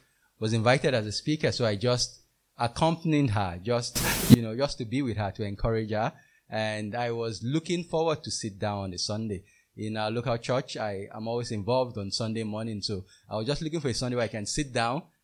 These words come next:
and just listen to the word of God. But I made a mistake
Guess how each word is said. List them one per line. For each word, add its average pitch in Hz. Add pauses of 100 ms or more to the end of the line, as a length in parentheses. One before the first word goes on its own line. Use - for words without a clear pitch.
(100)
and 110
just 120
listen 123
to 113
the 98
word 107
of 85
God. 82 (280)
But 120
I 127
made 180
a 165
mistake 139